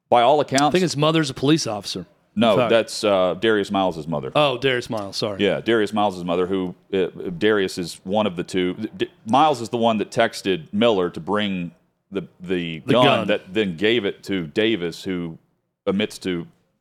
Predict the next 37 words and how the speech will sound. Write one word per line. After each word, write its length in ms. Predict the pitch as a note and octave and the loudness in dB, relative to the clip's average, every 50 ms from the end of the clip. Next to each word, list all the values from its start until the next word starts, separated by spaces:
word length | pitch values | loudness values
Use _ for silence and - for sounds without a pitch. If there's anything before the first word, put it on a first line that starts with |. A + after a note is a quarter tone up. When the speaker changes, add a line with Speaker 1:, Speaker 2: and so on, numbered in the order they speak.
| _ - | _ -6
Speaker 1:
being 220 | G2+ G2+ F#2+ F#2 | -4 -4 -4 -4
the 60 | F2+ | -4
guy 240 | E2 F#2+ F#2 F2+ F2 | -2 -2 -2 -2 -2
who 100 | F2 E2 | -6 -8
pulled 200 | - G2 F#2+ F2 | -8 -6 -6 -6
the 60 | D2+ | -8
trigger. 440 | - - G#2 G#2 G2 D2+ C#2 C2 - _ _ _ _ _ _ _ _ _ _ _ - | -6 -2 -2 -2 -2 -2 -6 -10 -14 _ _ _ _ _ _ _ _ _ _ _ 4
I, 200 | C3+ D#3+ D#3+ - - - _ - | 4 4 4 2 -4 -8 _ 2
I, 420 | C3 D#3 F3+ F#3+ F3 D#3 C3+ A#2+ - _ _ _ _ _ _ _ _ _ _ _ _ _ _ _ _ _ _ | 4 4 6 4 4 2 0 -4 -8 _ _ _ _ _ _ _ _ _ _ _ _ _ _ _ _ _ _
I've 160 | - D#3+ F#3+ | 2 2 4
gotta 180 | G3 A3 F#3 C#3+ | 6 4 4 4
hear 200 | B2 C#3+ D3+ C3+ | 4 2 2 4
their 160 | A#2 A#2+ A#2+ | 4 4 2
side 320 | A2+ - A#2 A2+ C3+ C#3+ D3+ | 2 4 4 4 6 4 4
of 100 | D3+ D#3 | 0 0
it. 140 | E3+ - - _ _ _ _ _ _ _ _ _ | -4 -6 -10 _ _ _ _ _ _ _ _ _
For 140 | - B2 A#2+ | 0 2 4
whatever 280 | B2 D3+ E3+ E3 D3 C#3+ | 4 4 4 4 4 2
reason, 520 | C3 C3 D3 F3+ E3+ E3 F3+ F#3+ F#3+ F3 - _ _ _ _ _ _ _ _ _ _ _ _ _ _ - | 2 0 0 -2 0 0 0 0 -2 -6 -10 _ _ _ _ _ _ _ _ _ _ _ _ _ _ 2
they're 100 | D3 E3 | 2 2
dumb 260 | C#3+ A2+ D3+ D#3+ D#3 | 4 4 4 4 4
enough 240 | D3+ D#3 D3+ - - | 4 2 2 2 2
not 240 | B2 C3+ C#3+ D3 - | 2 2 2 2 0
to 60 | A#2 | 0
give 180 | G2+ C#3+ C#3 | 0 0 0
it 80 | G2 - | 0 -2
to 160 | - E2 B1 - | -4 -6 -6 -6
us. 200 | - - - - _ _ _ _ _ _ _ _ _ _ _ _ _ _ _ _ _ - | -10 -14 -16 -18 _ _ _ _ _ _ _ _ _ _ _ _ _ _ _ _ _ 0
And 460 | A#2 A#2+ A#2+ A#2 A2+ A2+ A2 G#2 - - - - | 2 2 2 2 0 -2 -4 -4 -6 -10 -4 0
they 100 | C3 C3+ | 0 0
continue 500 | C#3+ - - F3 D3 - F3 F#3 F3+ F3 | 2 2 0 0 2 2 2 0 2 0
to 80 | D#3 C#3+ | -4 -2
say, 200 | C3+ - D#3+ D3+ | 2 2 2 4
"We've 240 | C3 C#3 C#3+ B2 B2 | 4 2 0 0 0
known 220 | C3 C#3+ D#3 D3+ | 2 2 2 2
about 280 | C3+ A#2 A2 G#2 G2 - | 2 2 2 2 2 0
this." 280 | G#2+ G#2 F#2+ - - | 0 -2 -2 -2 -8